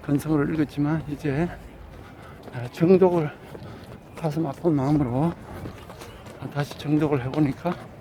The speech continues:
오늘 유튜브를 이때를 위해서 제가 하나님께서 삼십 년 전에 이 책을 구입하게 해주셨습니다.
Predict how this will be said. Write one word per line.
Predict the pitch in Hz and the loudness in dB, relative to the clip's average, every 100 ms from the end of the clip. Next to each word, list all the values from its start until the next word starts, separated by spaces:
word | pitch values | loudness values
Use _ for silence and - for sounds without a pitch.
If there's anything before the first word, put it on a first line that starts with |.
| - - - - - - - | -18 -14 -12 -12 -14 -12 -2
오늘 | 170 160 139 139 | 4 6 6 2
유튜브를 | 143 135 151 135 127 120 139 202 185 - - - - - - - - - | 0 -2 -4 -4 -2 2 2 2 0 -8 -18 -18 -16 -16 -16 -16 -8 -4
이때를 | 143 143 123 | 2 4 4
위해서 | 120 117 - | 2 -2 -6
제가 | - 120 120 151 - - - - - - - - - | -10 -6 0 0 -2 -8 -16 -18 -18 -16 -16 -16 -6
하나님께서 | 151 131 127 123 | -2 0 -2 -4
삼십 | 120 156 156 - | -4 0 0 4
년 | 143 131 | 4 4
전에 | 147 156 180 - - - - - - - | 4 4 4 0 -14 -16 -14 -14 -16 -10
이 | 131 | -8
책을 | - - 127 | -8 -6 -6
구입하게 | - 139 127 117 | -4 -2 -2 -4
해주셨습니다. | 120 - 139 - 131 117 110 | -8 -6 -6 -2 -2 -2 -6